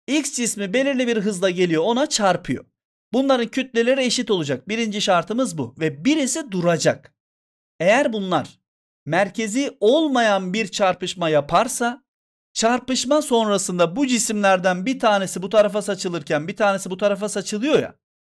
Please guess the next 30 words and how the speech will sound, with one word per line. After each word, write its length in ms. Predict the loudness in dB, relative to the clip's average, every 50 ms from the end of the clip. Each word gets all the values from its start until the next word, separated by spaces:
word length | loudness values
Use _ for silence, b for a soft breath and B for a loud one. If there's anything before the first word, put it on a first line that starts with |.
| _ _ _ _
saçılma 800 | -14 -12 -4 -2 -2 -2 0 -2 -2 -2 -2 0 0 0 0 0 0
açıları 580 | -2 -2 0 -2 -2 0 2 2 2 2 0 2
arasındaki 760 | 2 2 2 2 0 0 -4 -6 -4 -4 -4 -4 -2 -4 -2
açı 460 | -2 -2 -2 -2 -2 -4 -4 -4 -6 -8 -2 -2
doksan 640 | -2 -2 -2 -4 -8 -4 -2 0 0 0 0 0
derece 380 | 0 0 2 0 0 2 2 2
oluyor. 280 | 2 2 0 -4 -10 -14 _ _ _ _ _ _ _ _ _ _
Ya 140 | 0 0 0
bu 160 | 0 -2 -2 0
özel 440 | -2 -2 0 2 4 4 4 4 2
bir 120 | -2 -4
durum. 220 | -6 -10 -12 -16 _ _ _ _ _ _
"Ha, 200 | -2 -2 -2 -2 -2
peki 240 | -4 -4 -2 -2 -2
hocam 480 | 0 0 0 0 0 0 0 -2 -6 -10
neden 540 | -6 -2 -2 0 0 0 0 0 -2 0 2
böyle 280 | 2 4 4 4 2 0
oluyor?" 480 | 0 0 -2 -2 -2 0 0 -2 2 2
dersen, 540 | 2 2 2 2 0 -2 -2 -2 -4 -10 _ _ _ _ _ _ 2
ben 160 | 2 2 2
sana 260 | 0 0 -2 -2 -2
şurada 520 | -2 -4 -4 -4 0 0 0 0 -2 -4 _ _ _ _ _ _ -8
elimden 460 | -6 -6 -4 -4 -2 -4 -4 -4 -2
geldiğince 580 | 0 0 0 0 0 -4 -8 -8 -8 -8 -8 -6
bunun 220 | -6 -6 -8 -8
ispatını 600 | -10 -12 -12 -4 -2 0 0 0 0 -4 -12 -10
sana 240 | -8 -6 -6 -6 -8
şurada 320 | -8 -8 -8 -8 -8 -4
yapmaya 440 | -2 -2 -2 -2 -4 -6 -6 -6 -4
çalışacağım. 560 | -2 -2 -2 -2 -2 -4 -4 -6 -8 -10 -14